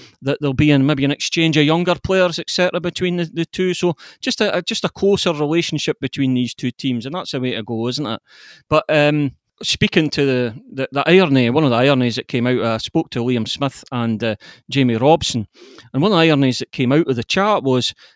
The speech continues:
they were saying it's great that we're playing these Premier, Premiership teams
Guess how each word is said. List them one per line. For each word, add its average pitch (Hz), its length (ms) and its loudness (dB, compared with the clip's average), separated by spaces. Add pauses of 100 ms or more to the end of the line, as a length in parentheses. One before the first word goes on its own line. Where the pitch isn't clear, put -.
(140)
they 247 120 0
were 175 100 2
saying 131 300 0
it's - 120 -6
great 208 360 -2
that 180 100 -4
we're 139 80 -4 (100)
playing 123 220 2
these 117 160 -2
Premier, 127 460 0 (280)
Premiership 196 680 0
teams 107 380 -4